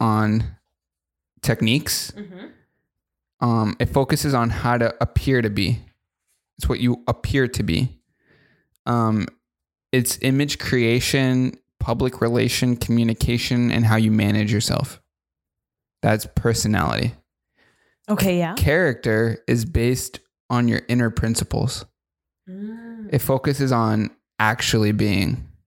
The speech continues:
Speaker 1: your actual self. And then it, it's something that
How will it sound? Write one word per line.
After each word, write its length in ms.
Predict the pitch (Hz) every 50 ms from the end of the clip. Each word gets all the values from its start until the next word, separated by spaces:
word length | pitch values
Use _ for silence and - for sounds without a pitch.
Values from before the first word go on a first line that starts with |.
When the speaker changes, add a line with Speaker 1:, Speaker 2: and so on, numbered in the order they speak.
| _ _ _ _ _ _ _ _ _ -
Speaker 1:
your 200 | - 123 117 110 -
actual 480 | - 110 107 - - - - 131 107 117
self. 460 | - - 120 - 123 - - - - _ _ _ _ _ _ _ _ _ _ _ _ _ _ _ _ _ -
And 140 | 131 127 127
then 320 | 127 123 123 123 120 - -
it, 140 | 131 123 98 - - - _ _ _ _ -
it's 400 | 135 135 131 - - - - -
something 380 | 143 143 127 - 147 143 139
that 320 | 127 117 113 110 110 -